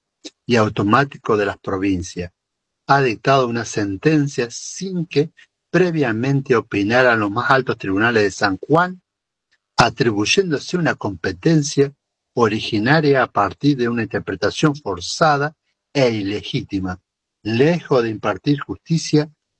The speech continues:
rompe el federalismo, debilita nuestra democracia y el pueblo es el que siempre elige, agregó. ¿Mm? Bueno, s-, veremos qué decisión toma el presidente, que siempre ha sido para mí entender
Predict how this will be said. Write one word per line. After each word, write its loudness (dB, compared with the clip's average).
rompe 0
el 0
federalismo, -2
debilita 0
nuestra -2
democracia 0
y 0
el 0
pueblo 0
es -6
el -4
que -6
siempre -2
elige, -2
agregó. -2
¿Mm? 4
Bueno, 2
s-, -16
veremos 2
qué 2
decisión -6
toma 0
el -6
presidente, -2
que -6
siempre 0
ha 2
sido 0
para -2
mí 0
entender 2